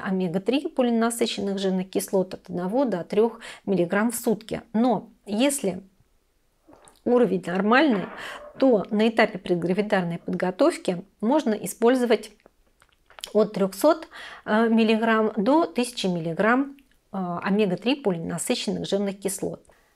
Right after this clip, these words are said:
Я очень давно использую комплекс Новомегин компании Artlife, э, потому что это действительно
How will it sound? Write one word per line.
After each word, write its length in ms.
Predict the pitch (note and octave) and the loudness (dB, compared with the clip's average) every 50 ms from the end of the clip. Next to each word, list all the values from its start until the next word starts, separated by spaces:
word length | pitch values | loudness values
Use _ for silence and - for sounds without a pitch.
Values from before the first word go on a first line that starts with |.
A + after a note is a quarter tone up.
| _ - | _ -4
Я 220 | C4 A#3 E4 E4+ | 0 2 4 4
очень 200 | D4+ - A3 G#3+ | 2 2 0 0
давно 320 | A3 A#3 B3 B3+ B3 A#3 G#3+ | 2 2 2 2 2 2 2
использую 640 | - - - - - - C4 C#4+ C#4+ B3 G#3+ G#3+ G#3 | 0 0 -4 -6 -2 0 2 2 2 2 2 2 2
комплекс 560 | G3+ G#3 - B3 A#3 - - G3 F#3+ - - - | 2 2 2 2 2 2 2 0 -2 -2 -2 -2
Новомегин 800 | - G#3+ G#3+ A#3 B3+ A#3 A3+ G#3 G3+ G3 F#3 E3+ F3 F3+ F#3+ F#3+ | -2 0 2 2 2 2 2 2 2 0 -2 -2 -2 -2 -2 0
компании 560 | A#3 A#3+ C4 C4 C4 B3 B3 A#3+ A#3+ A#3+ A#3+ | 0 -2 -2 0 2 2 2 2 0 0 0
Artlife, 640 | - - A3 A#3 A#3 - A#3 A#3 A#3 A3+ A3+ A3 A3 - - - | 0 0 0 0 0 0 0 0 2 2 0 0 -4 -8 -12 -10
э, 300 | - G3 G3 G3 G3 G3 G3 | -6 -4 -4 -2 -2 -4 -4
потому 320 | - - - A#3 B3 C4+ C#4+ | -6 -2 -2 0 0 0 -2
что 240 | C#4 - - A3 G#3+ | -4 -2 0 2 2
это 400 | G#3 G3+ - - A3+ - A3 G3+ | 2 2 -2 -4 -2 0 0 -2
действительно 580 | G#3 A3+ - - C#4 C#4 C#4 G#3+ G3+ G3 F#3 | -2 -2 -2 0 -2 0 0 -2 -2 -2 -2